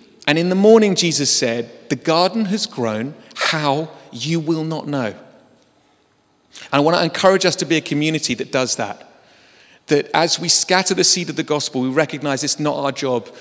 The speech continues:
to grow the seed. That's God's job, and he does it really, really well. But he loves a community that love him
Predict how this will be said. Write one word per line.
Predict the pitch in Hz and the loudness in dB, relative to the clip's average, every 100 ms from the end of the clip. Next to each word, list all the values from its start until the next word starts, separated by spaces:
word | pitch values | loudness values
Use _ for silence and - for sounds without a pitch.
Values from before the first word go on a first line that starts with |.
| - - | -16 -8
to | 120 | -8
grow | - 123 123 113 104 - - | -6 -2 0 -2 -4 -14 -10
the | 110 | -6
seed. | - 113 98 - | -4 -4 -6 -6
That's | 123 - | -4 -6
God's | - 160 143 - | -2 0 2 0
job, | 127 107 104 | -2 -4 -6
and | 104 | -10
he | 107 | -6
does | 120 110 | -6 -6
it | 110 | -8
really, | 113 113 117 117 | -8 -6 -4 -6
really | 110 113 110 | -10 -8 -8
well. | 104 104 113 160 - - _ _ _ _ | -6 -4 -4 -8 -14 -20 _ _ _ _
But | 139 | -6
he | 117 - 139 | -6 -8 -2
loves | 139 147 156 156 156 - | 0 2 4 2 0 -4
a | |
community | - 135 131 135 127 - 107 113 147 - _ - | -6 -4 -2 -2 -4 -6 -6 -10 -12 -20 _ -8
that | 120 | -6
love | 120 120 - | -4 -6 -6
him | 110 135 | -8 -8